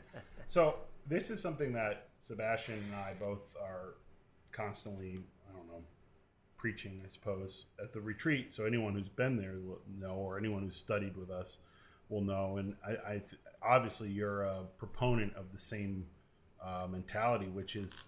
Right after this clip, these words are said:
you know, students who are trying to get out and make a name for themselves, trying to get out into a community in any way, shape, or form, they're not,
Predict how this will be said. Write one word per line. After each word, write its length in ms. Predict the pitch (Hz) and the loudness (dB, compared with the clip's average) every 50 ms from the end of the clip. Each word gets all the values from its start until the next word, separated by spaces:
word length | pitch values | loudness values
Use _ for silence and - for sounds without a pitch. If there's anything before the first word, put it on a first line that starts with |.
| - - - | -14 -10 -6
you 100 | 113 101 | -6 -4
know, 80 | 90 90 | -4 -4
students 720 | - - - - - 151 180 180 143 117 101 98 - - | -6 -6 -6 0 2 2 4 4 2 2 0 -2 -4 -8
who 300 | - - 120 110 107 104 | -2 0 2 4 4 4
are 220 | 101 98 95 92 - | 2 2 0 -2 -6
trying 460 | - - - 123 123 123 117 117 113 | -6 -4 0 2 2 4 4 2 2
to 400 | 101 - - 110 104 101 98 92 - - - - - - - _ _ _ _ - 98 - | 0 0 -2 0 0 0 -2 -4 -6 -12 -20 -20 -20 -20 -20 _ _ _ _ -20 -14 0
get 140 | - 123 120 | 2 4 6
out 300 | 117 113 113 107 - - | 8 8 8 6 4 0
and 100 | 101 101 | -2 -2
make 200 | 104 104 104 - | 0 0 -2 -2
a 40 | 104 | -2
name 320 | 98 98 101 107 110 107 | -4 -2 -2 -2 -2 -2
for 120 | 104 - 107 | -4 -4 -6
themselves, 480 | 104 101 101 - 110 107 104 - - - | -6 -6 -4 -2 -2 -2 -2 -2 -6 -8
trying 200 | - - 117 107 | -2 0 2 2
to 100 | 101 95 | 0 0
get 160 | - 117 110 | 0 2 4
out 140 | 104 107 104 | 4 4 2
into 420 | - 101 - - 110 104 101 104 85 95 | 0 -4 -4 0 0 0 0 0 -2 -4
a 240 | 92 - - - - | -8 -10 -10 -10 -4
community 560 | 110 107 104 110 113 110 104 107 107 104 98 | -2 0 2 2 2 2 0 0 0 0 -2
in 140 | 95 98 90 - - - - - - - | -2 -4 -6 -12 -18 -20 -20 -20 -12 -2
any 240 | - 135 156 160 151 | 4 6 8 8 8
way, 220 | 127 120 120 117 | 6 6 4 2
shape, 240 | 113 - 127 110 110 | 2 0 -2 -4 -4
or 60 | 107 | -6
form, 400 | 101 - - 131 135 127 120 117 - - - - - - - - - _ _ _ _ - - | -8 -4 -2 0 2 2 2 0 -2 -6 -16 -20 -20 -20 -20 -20 -20 _ _ _ _ -16 -6
they're 160 | 139 127 147 | 0 2 4
not, 560 | 143 139 143 151 160 160 151 151 - - - | 4 4 4 4 4 4 4 4 2 0 -6